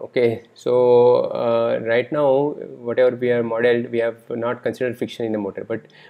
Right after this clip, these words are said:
when we are doing this, uh, parameter identification, and, uh, there, there'll be a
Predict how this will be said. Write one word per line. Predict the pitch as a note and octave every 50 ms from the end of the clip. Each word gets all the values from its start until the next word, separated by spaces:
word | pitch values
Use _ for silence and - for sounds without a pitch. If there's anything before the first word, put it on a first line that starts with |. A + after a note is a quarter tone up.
| _ -
when | - B2+ C#3
we | C#3 C#3+
are | C#3 C3
doing | B2+ C3+ C#3 C#3+ C#3+
this, | C#3 C#3+ C3+ C3 - - -
uh, | C3+ B2+ - -
parameter | - A#2 B2 C3+ C3 C#3
identification, | C3 B2+ C3 C3 C3+ C3+ B2+ A#2+ - D3 C#3+
and, | C#3 B2 A#2+ A#2+ A#2
uh, | A#2+ - -
there, | - A2+ A2+ A2+ A2
there'll | A2 A2+ A2+
be | A2+ B2 A#2+
a | B2 B2